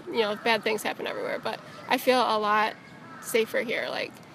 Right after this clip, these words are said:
one night Mike went to a concert. He went to see Tim Hecker, and I just wasn't interested, so I spent the night, like, out exploring Shibuya by myself, and I saw, got to, like, go watch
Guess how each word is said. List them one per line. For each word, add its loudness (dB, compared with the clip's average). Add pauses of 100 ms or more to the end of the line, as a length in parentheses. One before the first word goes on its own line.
(220)
one 4
night 2
Mike 0
went 0
to 0
a 2
concert. -2
He -2
went -2
to -4
see 2
Tim 0
Hecker, -2 (340)
and -2
I -2
just -6
wasn't 0
interested, 0
so 4 (460)
I 2
spent 2
the 2
night, 4
like, 2
out 4
exploring 2
Shibuya 4
by 2
myself, 2
and 2
I 0
saw, -4
got -2
to, -2
like, -2
go 2
watch 2